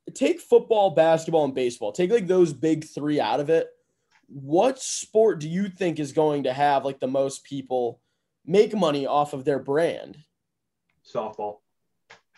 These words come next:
Speaker 2: Are we counting softball in there?
Speaker 1: Yeah, you could keep, you think softball will?
Speaker 2: I, it, like, I enjoyed watching, like, the College World Series. I don't know why. I wa-, I, like, was watching some of it. I was like, "This is kind of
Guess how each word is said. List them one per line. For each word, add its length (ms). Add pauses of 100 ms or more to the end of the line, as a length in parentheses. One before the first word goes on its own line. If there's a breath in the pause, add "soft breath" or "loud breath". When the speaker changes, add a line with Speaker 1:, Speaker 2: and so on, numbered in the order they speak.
(460)
Speaker 2:
Are 100
we 60
counting 180
softball 480
in 60
there? 280 (280)
Speaker 1:
Yeah, 160
you 160
could 160
keep, 160 (120)
you 120
think 180
softball 640
will? 360 (1300)
Speaker 2:
I, 280
it, 380
like, 300 (320)
I 140
enjoyed 400
watching, 260
like, 160
the 80
College 380
World 180
Series. 140
I 80
don't 80
know 80
why. 260
I 60
wa-, 320
I, 100
like, 160
was 160
watching 340
some 200
of 40
it. 40
I 20
was 60
like, 120
"This 100
is 120
kind 180
of 140